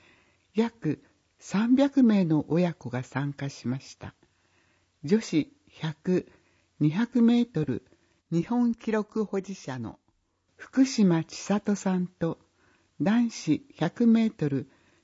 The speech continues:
日本記録保持者の山縣亮太さんが先生として登場しました。家庭でもできる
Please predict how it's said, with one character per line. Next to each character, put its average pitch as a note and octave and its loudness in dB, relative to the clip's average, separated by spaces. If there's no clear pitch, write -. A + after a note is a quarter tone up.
日 D#3 4
本 A#3 4
記 - -4
録 G#3+ 0
保 G3 2
持 G3 0
者 D3 -4
の C3+ -4
山 G#3 2
縣 G3+ -2
亮 G3 0
太 E3+ -6
さ C3+ -6
ん A#2+ -6
が B2 -10
先 G3+ 0
生 B3+ 2
と F#3+ -4
し - -12
て - -4
登 C#3+ 0
場 C#3 -2
し - -12
ま C3 -4
し - -20
た。 - -14
家 F3 -4
庭 B3+ 6
で B3 2
も F#3+ 4
で D3 0
き D3+ -6
る B2 -4